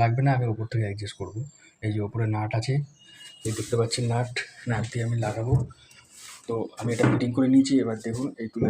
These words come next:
দেখালাম, গ্যাস পাম্প এর পরে ফিটিং করবো। এখন চালি, চালি ফেলবো।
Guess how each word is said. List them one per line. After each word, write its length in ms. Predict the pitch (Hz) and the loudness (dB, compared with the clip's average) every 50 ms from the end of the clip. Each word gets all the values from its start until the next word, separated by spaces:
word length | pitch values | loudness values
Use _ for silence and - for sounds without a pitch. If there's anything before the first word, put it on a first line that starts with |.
| 107 | 2
দেখালাম, 300 | 104 101 117 117 123 135 147 143 - - - - - 107 | 0 0 0 -2 -2 -2 -4 -6 -12 -18 -16 -10 -6 -4
গ্যাস 160 | 107 101 - - | -4 -4 -4 -2
পাম্প 160 | - 113 113 113 | -2 -2 -2 -2
এর 60 | 113 110 - | -4 -2 -2
পরে 120 | 110 113 113 - | -2 -2 -2 -4
ফিটিং 200 | - 110 120 120 117 | -4 -8 -6 -6 -4
করবো। 160 | 120 110 123 113 110 | -4 -2 -2 -2 -4
এখন 140 | 107 113 117 113 120 | -4 -6 -4 -2 0
চালি, 200 | 110 113 120 120 117 - _ - | 0 0 0 -4 -6 -8 _ -2
চালি 160 | 120 107 110 110 - | 0 0 0 2 2
ফেলবো। 260 | 127 123 123 127 143 | 2 2 2 0 -2